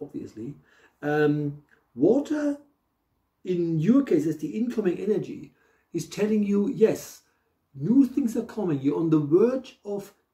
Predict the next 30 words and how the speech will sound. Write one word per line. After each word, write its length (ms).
change 580
that 140
is 160
important 580
because 480
you 320
asked 400
for 280
it, 160
right? 240
Don't 260
be 140
anxious 600
about 480
any 220
changes 500
you 120
encounter 440
this 240
week, 340
right? 240
I 100
also 600
feel 440
that, 340
um, 560
energetically 500
speaking, 600
it's 340
not, 460